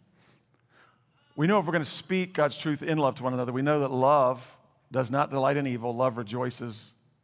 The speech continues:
with the truth. Love rejoices in the truth. We know this. First Corinthians thirteen.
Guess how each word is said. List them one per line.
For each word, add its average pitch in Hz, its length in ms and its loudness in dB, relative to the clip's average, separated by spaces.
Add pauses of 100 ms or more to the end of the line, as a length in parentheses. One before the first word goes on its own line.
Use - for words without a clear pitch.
(240)
with 113 140 -10
the 117 80 -14
truth. 104 260 -10
Love 101 140 -8
rejoices 110 420 -8
in 110 60 -8
the 107 80 -8
truth. - 460 -16 (560)
We 123 100 -6
know 101 140 -6
this. - 240 -16 (600)
First - 180 -14
Corinthians 101 260 -12
thirteen. 101 360 -12